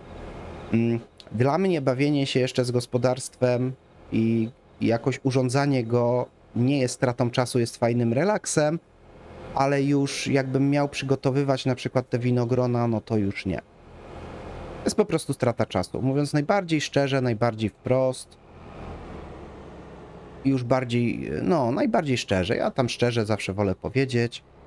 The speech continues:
Mm, po prostu to się nie opłaca, nie kalkuluje, nie ma to nawet większego, e, sensu, moi drodzy. Także oj, sarenka. Także, moi drodzy, no,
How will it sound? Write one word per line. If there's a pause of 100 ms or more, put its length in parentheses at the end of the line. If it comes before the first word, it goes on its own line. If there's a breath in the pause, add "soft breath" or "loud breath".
(640)
Mm,
po
prostu
to
się
nie
opłaca,
nie
kalkuluje,
nie
ma
to
nawet
większego, (240)
e,
sensu,
moi
drodzy. (800)
Także
oj,
sarenka. (1600)
Także,
moi
drodzy,
no,